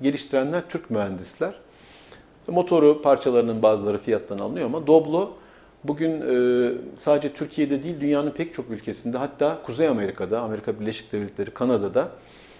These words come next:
e, Stellantis grubu bünyesinde tabii bunlar şimdi büyük bir otomotiv grubu oldu, e, Dodge markası adı altında taksiciler çok tercih ediyormuş. Yani böyle başarı kazanmış bir modelimiz, Doblo modeli. Diyelim Tofaş'la ilgili de,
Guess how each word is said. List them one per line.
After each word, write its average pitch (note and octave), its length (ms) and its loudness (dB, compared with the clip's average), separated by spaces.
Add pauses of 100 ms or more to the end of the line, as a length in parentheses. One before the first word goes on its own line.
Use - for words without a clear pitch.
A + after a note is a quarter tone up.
(220)
e, G#2 180 -2
Stellantis D3+ 680 2
grubu G2+ 500 -2
bünyesinde F#2+ 420 -10
tabii F2+ 340 -10
bunlar F2+ 300 -10
şimdi F#2+ 240 -12
büyük G2+ 280 -10
bir - 300 -12
otomotiv G2 500 -10
grubu F#2+ 280 -8
oldu, G#2+ 340 -6 (540)
e, B2 40 -6 (800)
Dodge E3 220 8 (100)
markası A#2 480 2
adı G#2 160 4
altında A2 380 -2
taksiciler B2 520 2
çok - 220 -4
tercih G2 340 -2
ediyormuş. G2+ 420 -4
Yani B2 220 0
böyle C3 200 4
başarı C#3 300 2
kazanmış G#2+ 500 -6
bir C#3+ 80 -4
modelimiz, B2 640 -2 (400)
Doblo C3 280 4
modeli. G#2+ 440 -4 (540)
Diyelim D#3 300 0
Tofaş'la C#3 440 -2
ilgili G#2+ 320 -8
de, E3+ 120 -4